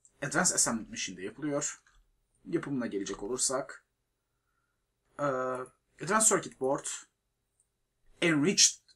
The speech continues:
e, High Voltage Wiring, o da Electrum Foil ya da Gold Foil ile yapılıyor. Ve Advanced Circuit Parts, o da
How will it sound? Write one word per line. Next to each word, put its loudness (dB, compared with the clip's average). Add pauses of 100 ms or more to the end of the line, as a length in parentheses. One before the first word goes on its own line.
(120)
e, -8
High 2
Voltage -2
Wiring, 0 (160)
o -4
da 0 (1200)
Electrum 2
Foil 0 (200)
ya -2
da 0 (320)
Gold 2
Foil -8
ile -6
yapılıyor. 6 (1900)
Ve 6 (320)
Advanced 4
Circuit -2
Parts, 0
o -2
da 0